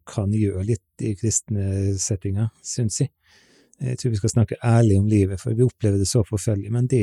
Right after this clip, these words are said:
å oppleve at ektefellen sin blir syk, det å miste noen,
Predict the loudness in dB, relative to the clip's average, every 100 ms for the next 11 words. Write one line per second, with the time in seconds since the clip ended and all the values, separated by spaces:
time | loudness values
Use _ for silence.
0 | 0 -2 -6 -2 -2 0 -2 -2 -6 -2
1 | -2 -2 -6 -6 -4 -2 -2 -4 -6 -2
2 | -2 -2 -4 -4 -4 -2 -4 -2 -2